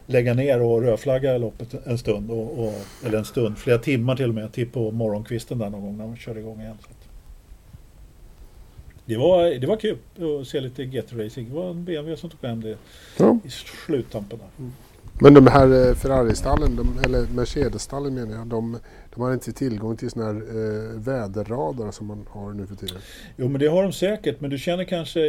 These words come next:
Speaker 1: racerförare att de kör ändå på gränsen hela tiden, hur mycket
Speaker 2: Jo, jo, men
Speaker 1: regn
Speaker 2: jag,
Speaker 1: det är.
Speaker 2: jag tänkte liksom så här, åh, det kommer en störtskur inom trettioåtta sekunder. Det har man ju koll på i andra serier, men
Speaker 1: Ja.
Speaker 2: det hade de inte riktigt här.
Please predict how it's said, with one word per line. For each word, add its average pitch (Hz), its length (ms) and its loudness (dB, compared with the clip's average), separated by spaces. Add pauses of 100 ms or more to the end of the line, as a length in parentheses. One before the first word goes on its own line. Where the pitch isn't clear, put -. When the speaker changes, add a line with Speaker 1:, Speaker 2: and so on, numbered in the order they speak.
Speaker 1:
racerförare 147 840 0
att 113 100 -4
de 139 140 -4
kör 190 280 -2
ändå 131 220 -4
på 123 120 -6
gränsen 156 520 -4
hela 113 420 -2
tiden, 135 420 -4
hur 123 160 -4
mycket 117 140 -2
Speaker 2:
Jo, 175 160 12
jo, 139 120 12
men 139 140 12
Speaker 1:
regn 135 240 6
Speaker 2:
jag, 113 100 -4
Speaker 1:
det 110 80 -6
är. 104 140 -8 (400)
Speaker 2:
jag 131 140 -6
tänkte 156 300 2
liksom 139 300 0
så 135 100 -2
här, 117 140 2 (140)
åh, 170 240 4
det 135 60 2
kommer 127 280 0
en 127 120 0
störtskur 135 600 -2
inom 117 220 -2
trettioåtta 117 580 -4
sekunder. 123 420 -4 (100)
Det 117 60 -4
har 147 200 -6
man 135 160 -4
ju 123 80 -4
koll 120 220 -6
på 110 340 -2
i 110 220 -6
andra 107 340 -8 (480)
serier, 107 440 -2
men 104 80 2
Speaker 1:
Ja. 156 160 4
Speaker 2:
det 151 60 4
hade 123 160 0
de 120 100 -2
inte 113 160 -6
riktigt 117 260 -8
här. 120 180 -10